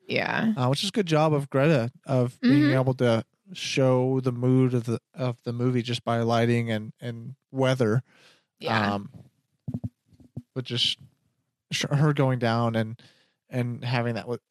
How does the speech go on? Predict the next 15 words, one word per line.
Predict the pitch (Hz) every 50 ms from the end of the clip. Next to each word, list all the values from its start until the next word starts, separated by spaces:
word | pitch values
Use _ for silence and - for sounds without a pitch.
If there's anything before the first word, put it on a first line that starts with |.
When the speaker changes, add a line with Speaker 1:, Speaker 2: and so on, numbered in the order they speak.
| _ _ -
Speaker 2:
like, | 113 117 -
having | - 143 - 151 131
that | 123 110 104
moment | 110 117 117 117 110 110
with | 123 -
her | 120 113
mom | 117 113 113 113 113 113 113
Speaker 1:
Yeah. | 110 113 110 107
Speaker 2:
and, | 107 120 - - _ _ _ _ _ _ _ -
um, | 127 120 113 113 107 107 104 107 123 139 147 _ _ -
her | 135 - 151 135 135 - _ -
not | 131 131 135 139 139
even | 139 135 135 123 120
wanting, | 120 120 127 127 127 131 131 117 -
like, | - 123 123 - - -